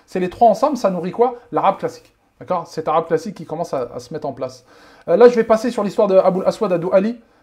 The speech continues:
qui serait à l'origine de l'idée de la grammatisation. Il est, euh, il est neuf, et j'ai dépassé, et je passerai dessus, euh, euh, ceux qui la connaissent,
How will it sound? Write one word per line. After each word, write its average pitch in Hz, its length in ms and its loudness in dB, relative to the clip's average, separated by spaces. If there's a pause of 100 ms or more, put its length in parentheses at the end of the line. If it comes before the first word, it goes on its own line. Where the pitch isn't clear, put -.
(100)
qui 175 120 -12
serait - 180 -4
à 208 60 4
l'origine 196 340 -2
de 180 80 -2
l'idée 180 220 -6
de 170 40 -4
la 160 120 4
grammatisation. 160 720 0
Il 160 160 -6
est, 151 180 2
euh, 139 200 0 (280)
il 151 140 -2
est 156 40 -2
neuf, 214 320 0 (240)
et 156 80 -4
j'ai 151 140 -4
dépassé, 185 500 0 (220)
et 156 60 -2
je - 80 -14
passerai 226 320 2
dessus, 220 360 0
euh, 156 380 6 (480)
euh, 151 300 0
ceux 233 160 -2
qui 240 100 0
la 220 100 8
connaissent, 226 480 4